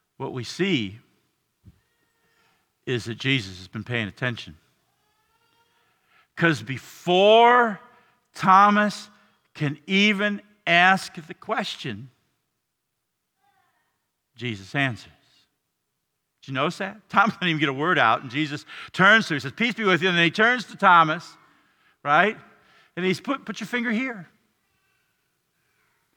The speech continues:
See my hands. Put your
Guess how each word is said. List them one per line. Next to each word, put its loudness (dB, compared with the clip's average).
See -4
my 2
hands. -4
Put -6
your 2